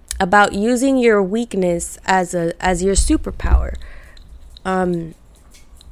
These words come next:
so what is that weakness? Like, if, a-, as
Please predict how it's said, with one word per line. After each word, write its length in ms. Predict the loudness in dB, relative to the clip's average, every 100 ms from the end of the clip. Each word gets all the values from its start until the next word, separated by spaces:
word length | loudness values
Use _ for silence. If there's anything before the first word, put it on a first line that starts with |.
| -20 -20 -14 -12 -12 -14
so 760 | -10 2 4 6 6 4 0 -6 -16 -16 -10
what 400 | 0 4 6 4 2
is 220 | 2 4
that 240 | 4 4 2
weakness? 480 | -4 -6 -10 -8 -6
Like, 140 | -2
if, 220 | -2 -4
a-, 420 | -8 -4 0 4
as 160 | 4